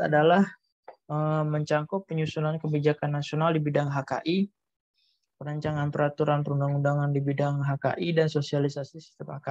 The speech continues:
I di kalangan instansi pemerintah terkait, aparat penegak hukum, dan masyarakat luas.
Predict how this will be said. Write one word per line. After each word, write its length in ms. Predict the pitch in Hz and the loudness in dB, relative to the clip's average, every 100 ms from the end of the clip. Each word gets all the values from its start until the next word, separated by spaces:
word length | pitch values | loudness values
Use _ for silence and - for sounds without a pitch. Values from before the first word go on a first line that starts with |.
| 156 | -4
I 80 | 156 | -4
di 120 | 147 | -2
kalangan 400 | 147 135 135 139 | -2 -2 -4 -6
instansi 560 | 139 - 139 139 - 151 | -8 -6 -6 -6 -6 -6
pemerintah 520 | 139 131 131 131 135 | -4 -4 -4 -6 -10
terkait, 400 | 139 - 117 110 _ _ _ _ _ _ _ 139 | -10 -8 -8 -10 _ _ _ _ _ _ _ -4
aparat 320 | 135 143 123 | 2 2 2
penegak 400 | 143 147 143 139 | 2 2 2 0
hukum, 380 | 139 - 190 196 | -2 4 6 8
dan 160 | 170 143 | 6 4
masyarakat 520 | 135 135 127 131 135 | 2 0 0 -2 -4
luas. 480 | 123 117 120 - - | -4 -4 -6 -10 -20